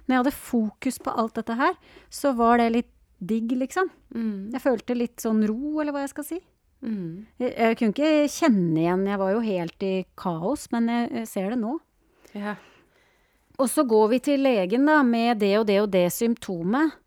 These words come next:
Speaker 1: Og så får vi bekreftelse på at det og det og det er, er sånn og sånn, og her er noe som kan ta det vekk. Og så fortsetter vi å bare å, å ha fokuset på det.
Speaker 2: Mm.
Speaker 1: Så det tar jo vekk det, og, og så kan du,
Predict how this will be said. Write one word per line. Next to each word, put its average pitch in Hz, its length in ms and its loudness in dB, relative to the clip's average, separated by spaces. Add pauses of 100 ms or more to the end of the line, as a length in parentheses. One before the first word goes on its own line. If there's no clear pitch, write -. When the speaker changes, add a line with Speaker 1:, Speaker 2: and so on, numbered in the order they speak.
(500)
Speaker 1:
Og 247 160 0
så 240 760 0
får 226 240 0
vi 226 80 2
bekreftelse 254 880 -4
på 254 140 -4
at 240 120 -4
det 208 140 0
og 208 100 -2
det 208 160 0
og 214 100 -2
det 190 180 0
er, 196 420 -4 (100)
er 208 220 -6
sånn 196 300 -6
og 214 80 -6
sånn, 311 320 0
og 220 440 -2 (120)
her 202 220 -2
er 208 60 0
noe 202 120 0
som 190 120 -4
kan 214 140 -8
ta 214 160 -4
det 160 100 -6
vekk. 165 320 -10 (420)
Og 269 100 -4
så 277 80 0
fortsetter - 680 -4
vi 262 120 0
å 262 300 -4
bare 240 260 -2
å, 226 220 -2 (1040)
å 277 260 0
ha 233 160 4
fokuset 208 540 -6
på 233 100 -2
det. 196 220 0 (320)
Speaker 2:
Mm. 220 500 -6 (220)
Speaker 1:
Så - 180 -10
det 254 160 -4
tar 214 240 0
jo 294 160 -2
vekk - 300 -6
det, 247 120 -2
og, 254 200 0
og 269 120 0
så 269 120 -2
kan 247 180 0
du, 277 80 2